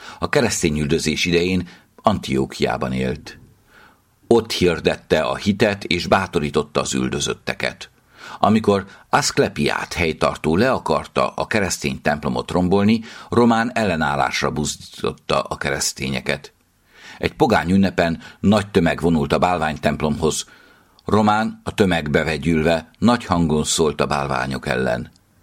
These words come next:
Ezért a helytartó megfogadta, megverette, és más módon is kínosztatta. Román a kínzások között sem szűnt meg Krisztust megvallani.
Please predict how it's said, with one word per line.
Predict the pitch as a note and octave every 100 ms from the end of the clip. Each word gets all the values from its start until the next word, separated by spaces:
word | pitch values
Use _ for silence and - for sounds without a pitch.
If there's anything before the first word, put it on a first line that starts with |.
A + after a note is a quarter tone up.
| - - -
Ezért | - G2+ E2
a | E2+
helytartó | F#2+ G2 E2+ C#2+ D2+
megfogadta, | D2+ - - G#2+ G#2 G2+ G#2+ G2+
megverette, | E2 D#2+ F#2+ F#2+ F#2+ - G2 F#2+ - -
és | - E2+
más | A2 B2 G#2+
módon | F#2 F2+ D#2+ D#2+
is | D2+
kínosztatta. | - D2+ B1+ - - B1+ - B1 - _ _ _ _ _ _ - - -
Román | - G2+ G2+ G2+ G2+
a | F2+
kínzások | - G2 E2 D#2 - D2
között | - D2 C#2+
sem | - - C#2+
szűnt | - D2+ D2
meg | C#2+ C#2 -
Krisztust | - D#2+ - C#2+ C#2+ -
megvallani. | A#1+ C2 C2 C2 B1 B1+